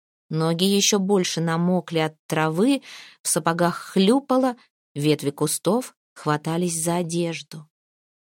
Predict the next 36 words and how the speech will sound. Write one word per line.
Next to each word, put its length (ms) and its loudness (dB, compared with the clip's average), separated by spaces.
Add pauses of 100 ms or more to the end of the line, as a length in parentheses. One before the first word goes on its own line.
(120)
Ей 160 2
казалось, 400 4
что 160 0
она 160 4
будет 280 2
блуждать 540 0
целую 400 2
вечность, 520 0
пока 240 -2
не 100 4
упадёт 400 0
без 180 0
сил. 460 0 (640)
Пару 220 0
раз 240 2
она 160 0
позвала 460 0
Лели 320 4
и 80 0
Посвиста, 600 0 (400)
никто 260 0
не 120 2
откликнулся, 840 0
точно 340 -2
Лада 300 0 (320)
попала 340 0
в 100 -4
карман 420 4
вселенной, 800 0 (180)
забытая 640 2
вместе 400 -2
с 100 -4
фантиками 680 -4
и 40 -4
старым 440 -4
проездным. 800 -4